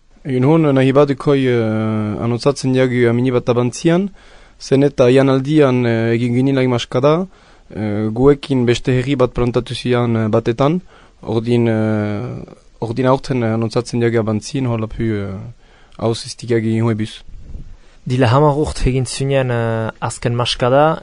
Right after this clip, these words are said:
Speaker 2: esperientzia huna txikiz, eh, errepikatzeko goguaz?
Speaker 1: Bai, hoi duk, eh, sumaitek nahi baduk egin zien maskada hoi,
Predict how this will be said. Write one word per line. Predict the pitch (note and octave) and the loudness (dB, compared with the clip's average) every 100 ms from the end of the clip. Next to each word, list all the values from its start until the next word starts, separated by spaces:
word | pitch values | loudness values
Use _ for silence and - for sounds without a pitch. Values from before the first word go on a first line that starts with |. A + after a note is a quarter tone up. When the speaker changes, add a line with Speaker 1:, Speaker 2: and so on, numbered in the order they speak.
| - | -10
Speaker 2:
esperientzia | - - B2+ C#3 - A#2+ | -12 -4 -2 -2 0 0
huna | C3 C3 B2 | 0 0 -2
txikiz, | - C#3+ - D3+ D3 - | -2 -4 -2 -2 -2 -2
eh, | B2 A#2 - | 0 0 -4
errepikatzeko | A#2 B2+ B2 C3 - C#3 C3+ | -4 -2 0 -2 -2 0 4
goguaz? | C3 C3+ C3 G2+ - - - | 4 4 2 0 -6 -20 -6
Speaker 1:
Bai, | B2 C#3 | 2 6
hoi | C3+ C#3+ | 6 4
duk, | C#3+ B2 | 0 0
eh, | A#2+ A#2 A2 A#2 | 2 2 0 -2
sumaitek | - D3 D#3 E3 B2+ | -4 0 0 2 2
nahi | C3 B2+ | 4 4
baduk | C3 B2+ A2+ | 4 4 2
egin | B2+ A2+ A#2+ | 0 2 -2
zien | - C3+ | 0 0
maskada | B2+ - B2 B2 | 0 0 0 2
hoi, | C#3 G3 | 2 0